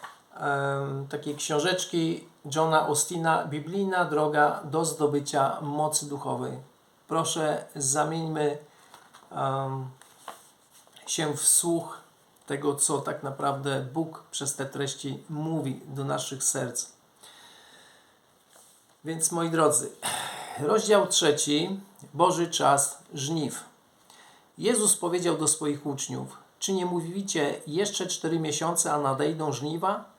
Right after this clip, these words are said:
Oto mówię wam: podnieście oczy i popatrzcie na pola, jak bieleją na żniwo”. Ewangelia Jana cztery trzydzieści pięć. Wielu ludzi postępuje podobnie jak ci uczniowie.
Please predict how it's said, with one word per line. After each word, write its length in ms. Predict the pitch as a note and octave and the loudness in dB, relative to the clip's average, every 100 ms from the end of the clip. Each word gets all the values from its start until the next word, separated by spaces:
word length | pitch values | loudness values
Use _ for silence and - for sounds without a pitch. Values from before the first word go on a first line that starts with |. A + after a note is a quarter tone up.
| _ | _
Oto 240 | G3 G3 F3+ | -2 0 2
mówię 240 | G3+ F#3+ E3 | 2 2 4
wam: 300 | E3+ E3 D#3+ - - - | 4 4 0 -8 -14 -2
podnieście 540 | F3 G3 G#3 - D#3+ | 0 2 2 4 6
oczy 260 | F3 E3 D#3 | 6 6 2
i 100 | C#3 | 2
popatrzcie 600 | D#3 - D#3 D#3 - D#3 | 2 6 6 6 0 2
na 100 | D3 | 2
pola, 460 | D3+ D#3+ C#3+ C#3+ - | 4 6 6 4 -2
jak 280 | D3+ D3+ C3 | -2 -2 0
bieleją 520 | D3 D3+ D#3 D3+ D3 | 2 4 4 4 2
na 160 | D3 C#3 | 2 0
żniwo”. 520 | B2+ C#3+ B2+ C3 - - _ _ _ - - - - | 0 -2 -2 -4 -6 -14 _ _ _ -20 -20 -18 -6
Ewangelia 540 | D3+ F3 F#3 F3+ E3+ | -2 2 2 4 4
Jana 340 | D#3+ D#3 D#3 D3+ | 4 4 4 2
cztery 340 | - D3 D3 | 0 0 0
trzydzieści 480 | C#3 C#3 C#3 C3+ C#3 | -2 -6 -6 -6 -8
pięć. 440 | C#3 C3+ C#3 C#3 - _ _ _ - - - - - | -8 -8 -8 -12 -18 _ _ _ -20 -20 -20 -20 4
Wielu 300 | F#3 G#3+ G3+ | 8 8 8
ludzi 280 | G3 D#3+ D3 | 6 4 0
postępuje 600 | E3 - D3 C#3 E3+ D#3 | 0 0 0 0 2 2
podobnie 440 | D#3+ C#3+ D#3+ E3 | 0 0 0 0
jak 200 | D#3+ D#3 | 0 0
ci 160 | - D#3+ | -2 -2
uczniowie. 640 | D3 - D3+ D3 B2 C#3 | -2 -2 0 0 0 -4